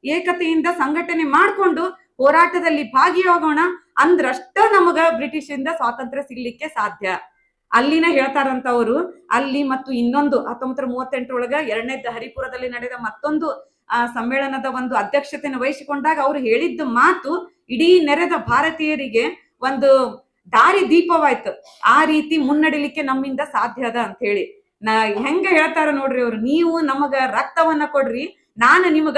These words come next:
ಸ್ವಾತಂತ್ರ್ಯವನ್ನ ಕೊಡ್ತೀನಿ." ಎಂಥ ಮೈ ನವಿರೇಳುವಂತಹ ಮಾತಿದು. ಅವರಿಗೆ ಹೆಂಗ ಸ್ಫೂರ್ತಿ ಬಂದಿರಬಹುದು, ಹೆಂಗ ಅವರ ಮನಸ್ಸೊಳಗ ಆ ತುಡಿತ ಇದ್ದಿರಬಹುದು, ಆ ತೀವ್ರತೆ ಇದ್ದಿರಬಹುದು.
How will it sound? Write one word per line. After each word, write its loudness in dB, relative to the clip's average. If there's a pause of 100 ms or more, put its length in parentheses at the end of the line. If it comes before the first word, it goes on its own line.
(120)
ಸ್ವಾತಂತ್ರ್ಯವನ್ನ 0
ಕೊಡ್ತೀನಿ." -4 (420)
ಎಂಥ 0 (520)
ಮೈ 2
ನವಿರೇಳುವಂತಹ 2 (460)
ಮಾತಿದು. 2
ಅವರಿಗೆ 2
ಹೆಂಗ 0
ಸ್ಫೂರ್ತಿ 0
ಬಂದಿರಬಹುದು, -2
ಹೆಂಗ -4
ಅವರ 0
ಮನಸ್ಸೊಳಗ -2 (420)
ಆ 6
ತುಡಿತ 2
ಇದ್ದಿರಬಹುದು, -2
ಆ 2
ತೀವ್ರತೆ -6
ಇದ್ದಿರಬಹುದು. -8